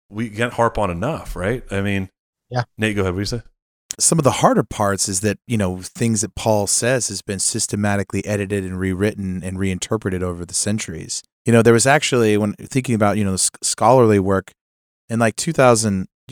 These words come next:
Speaker 3: you ever heard of Doctor Bentley Hart? I think David
Speaker 2: Yeah,
Speaker 3: Bentley
Speaker 2: I've heard the
Speaker 3: Hart, you
Speaker 2: name.
Speaker 3: heard of him?
Speaker 2: Mm-hmm. Mm-hmm.
Speaker 3: He wrote an article about how Paul, like, everything you know about Paul is wrong. And he's talking about this angelic war that Paul is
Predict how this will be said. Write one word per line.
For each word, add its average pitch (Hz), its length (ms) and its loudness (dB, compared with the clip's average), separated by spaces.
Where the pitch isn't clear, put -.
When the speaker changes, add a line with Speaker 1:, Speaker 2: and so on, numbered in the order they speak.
Speaker 3:
you 165 140 2
ever 220 140 4
heard 202 80 6
of 127 100 2
Doctor 117 320 4
Bentley 110 340 0
Hart? 110 320 4
I - 20 -16
think 101 160 -4
David 101 280 0
Speaker 2:
Yeah, 143 200 6
Speaker 3:
Bentley - 0 -
Speaker 2:
I've - 60 0
heard 139 180 6
the 127 80 4
Speaker 3:
Hart, 127 120 0
you 101 60 -4
Speaker 2:
name. - 60 0
Speaker 3:
heard 143 100 6
of - 20 -
him? 147 80 0
Speaker 2:
Mm-hmm. 143 160 2
Mm-hmm. - 140 -6
Speaker 3:
He 196 200 2
wrote 190 200 10
an 135 80 6
article 139 460 4
about 120 220 2
how 131 280 4
Paul, 117 600 6
like, 98 260 -2
everything 127 320 2
you 120 80 4
know 120 120 8
about 110 240 4
Paul 120 320 6
is 98 120 0
wrong. 113 420 6
And 101 80 -2
he's 110 160 0
talking 147 420 2
about 101 260 4
this - 480 -2
angelic 117 540 6
war 113 360 8
that 98 180 -2
Paul 127 380 4
is - 240 2